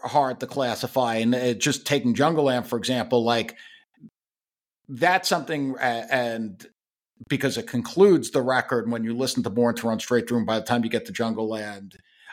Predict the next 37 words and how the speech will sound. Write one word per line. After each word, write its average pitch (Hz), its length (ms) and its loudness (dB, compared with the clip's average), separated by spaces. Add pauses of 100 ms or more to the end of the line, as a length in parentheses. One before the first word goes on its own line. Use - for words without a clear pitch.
I, 147 200 0
I, 165 80 0
it 147 160 -6
has 165 300 -2
a, 135 320 -2
a 151 100 0
bit 175 180 0
of 151 100 -2
a 147 60 -4
different 139 420 -4 (520)
impact 196 520 -2
for 139 120 -2
me 127 260 -2
than 123 260 -2
New 131 80 2
York 123 220 0
City 120 260 2
Serenade 113 500 0
does, 113 300 -2 (320)
even 160 260 2
though 143 200 4
I, 123 320 0
I 135 140 4
love 135 420 0
this 127 200 -4
song. 147 420 4
I, 135 200 -2
I 139 140 0
think 143 400 -6
the 123 80 -6
feel, 139 920 2 (420)
you 208 140 2
would 226 100 4
agree 233 280 0
that 156 160 -4
Jungleland 160 640 2
is, 120 300 -8